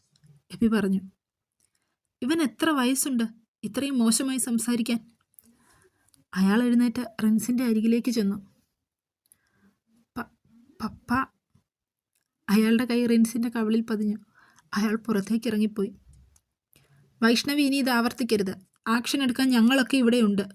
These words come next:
പൊയ്ക്കോ രണ്ടുപേരും." റിൻസിയും റിൻസും വൈഷ്ണവിയെ പകയോടെ നോക്കി. അവരെ പുച്ഛിച്ചുകൊണ്ട് അവൾ പുറത്തേക്ക് ഇറങ്ങിപ്പോയി. എബി വാവയ്ക്കൊപ്പം വേഗത്തിൽ നടന്നു ചെന്നു.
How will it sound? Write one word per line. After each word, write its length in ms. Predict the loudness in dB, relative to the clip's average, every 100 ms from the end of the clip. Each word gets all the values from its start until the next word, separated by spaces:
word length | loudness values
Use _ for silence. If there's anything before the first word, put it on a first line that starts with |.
| _ _ _ _
പൊയ്ക്കോ 260 | -4 -2 0
രണ്ടുപേരും." 640 | 0 2 4 4 2 -8 _ _ _ _ _ _ _ _ _ _ _ _ _ _ _ _ -14 -4
റിൻസിയും 500 | -2 -2 -2 -2 0
റിൻസും 440 | 0 -2 -4 -6 -2
വൈഷ്ണവിയെ 460 | 0 0 0 0 -2 -2
പകയോടെ 400 | 0 2 2 2
നോക്കി. 360 | 0 -2 -6 _ _ _ _ -8
അവരെ 280 | -2 -2 0
പുച്ഛിച്ചുകൊണ്ട് 680 | -2 -2 -2 2 2 2 -2 -4
അവൾ 160 | 2 2
പുറത്തേക്ക് 480 | 2 -2 0 -2 -2
ഇറങ്ങിപ്പോയി. 500 | -2 -2 -2 -4 -4 _ _ _ _ _ _ _ _ _ _ _ _ _ _ _ _ _ _ -2
എബി 200 | 0 2
വാവയ്ക്കൊപ്പം 600 | 0 -2 -2 -4 0 2
വേഗത്തിൽ 440 | 2 2 0 0
നടന്നു 300 | 0 -2 -2
ചെന്നു. 300 | 0 0 -2